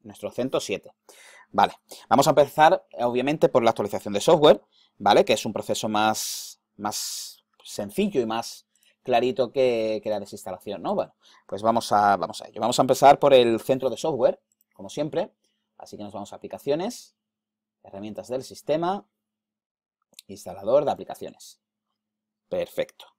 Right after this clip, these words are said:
Vamos a esperar, perfecto. Y si nos vamos, <laughs> obviamente, a la única pestaña que hay de actualizaciones, y nos dice que nuestro software está actualizado. Yo aún así, que no me lo creo porque soy,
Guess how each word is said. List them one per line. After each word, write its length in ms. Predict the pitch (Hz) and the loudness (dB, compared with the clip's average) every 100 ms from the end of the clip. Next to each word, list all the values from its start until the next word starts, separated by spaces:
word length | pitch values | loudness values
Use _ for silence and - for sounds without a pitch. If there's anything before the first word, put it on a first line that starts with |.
| _ | _
Vamos 260 | _ _ - | _ _ -20
a 40 | |
esperar, 440 | - 101 139 180 - | -16 -2 2 2 2
perfecto. 640 | 98 90 - 98 - _ _ _ _ _ | -6 -8 -8 -12 -12 _ _ _ _ _
Y 220 | - 226 | -6 -4
si 160 | 214 135 | -4 -6
nos 120 | 104 | -4
vamos, 400 | 127 160 190 - _ | -2 -2 -4 -8 _
<laughs> 100 | _ | _
obviamente, 640 | - 120 147 139 175 165 190 | -14 -8 -4 -2 -2 0 2
a 80 | |
la 120 | 127 110 | 2 0
única 260 | 120 123 | -2 -2
pestaña 440 | 110 107 120 120 110 | -2 -2 -4 -2 -4
que 120 | 123 | 0
hay 120 | 135 | 0
de 60 | 127 | 0
actualizaciones, 880 | - 98 - 98 156 170 262 - _ _ _ _ | -4 -8 -8 -8 -6 -6 -8 -14 _ _ _ _
y 120 | - 147 | -8 -6
nos 140 | 139 | -4
dice 380 | 143 170 160 - _ _ _ _ _ | -4 -2 -2 -4 _ _ _ _ _
que 240 | 156 214 | 0 0
nuestro 280 | 120 117 107 | -4 -10 -12
software 300 | - 123 151 | -6 -4 -2
está 180 | 151 123 | -4 -4
actualizado. 520 | 135 123 98 92 - | -4 -6 -8 -12 -14
Yo 160 | - 110 | -14 -10
aún 160 | 104 101 | -10 -10
así, 280 | - 165 | -4 -4
que 120 | 170 98 | -2 -6
no 100 | 104 | -6
me 80 | |
lo 100 | 101 | -10
creo 200 | 95 110 | -8 -8
porque 220 | 104 104 98 | -8 -12 -12
soy, 300 | 113 104 | -8 -8